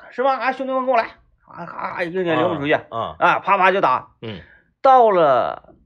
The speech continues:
Speaker 1: 因为小学毕业就在不一样的中学，
Speaker 2: 嗯。
Speaker 1: 家离都不远，都搁西朝阳那片儿。
Speaker 2: 是。
Speaker 1: 后来那得是过了几年呢？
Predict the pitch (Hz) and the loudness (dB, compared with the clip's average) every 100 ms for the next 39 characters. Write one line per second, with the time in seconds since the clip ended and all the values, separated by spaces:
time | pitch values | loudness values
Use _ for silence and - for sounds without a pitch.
0 | _ _ _ _ _ 196 214 143 117 160 | _ _ _ _ _ -8 -2 -2 -2 -4
1 | 208 196 170 190 196 208 208 190 127 139 | 0 2 2 2 0 0 2 2 -2 -8
2 | 131 95 - 185 160 113 _ _ _ - | -10 -14 -6 -2 -2 -6 _ _ _ -10
3 | - 185 190 160 175 170 185 131 170 147 | 0 2 4 2 2 2 2 2 0 0
4 | 156 127 120 120 123 113 113 - _ _ | 0 0 0 -2 -6 -4 -6 -6 _ _
5 | - _ _ _ _ 285 269 269 285 185 | -20 _ _ _ _ 4 6 6 4 2
6 | 180 294 294 247 185 139 113 101 147 240 | -2 4 6 6 0 -12 -8 -2 0 2
7 | 156 - | 0 -2